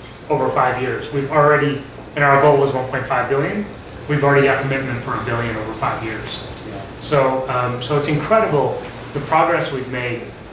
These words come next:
Speaker 1: but I think it's a testament to collaboration. It's a testament to focus, getting things done, and, and I hope it's not too late.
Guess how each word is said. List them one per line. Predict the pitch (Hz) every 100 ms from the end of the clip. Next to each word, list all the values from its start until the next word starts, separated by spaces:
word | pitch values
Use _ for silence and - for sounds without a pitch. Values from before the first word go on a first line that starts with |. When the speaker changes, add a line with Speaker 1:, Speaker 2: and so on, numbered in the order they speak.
| -
Speaker 1:
but | 147
I | 139
think | 175 165 151
it's | 139 -
a | -
testament | 156 - 147 131 -
to | 127
collaboration. | 135 127 120 123 127 131 170 - - - - - - -
It's | - -
a |
testament | 156 156 - 143 135 127 -
to | 143 127 123 120 120 - - - - - -
focus, | 156 151 165 160 - - - - - - - -
getting | 135 165 156
things | 151 143 139
done, | - 131 127 120 123 - - - - -
and, | 143 131 127 127
and | 135 135
I |
hope | 139 240 190
it's | -
not | 131 -
too | -
late. | 113 110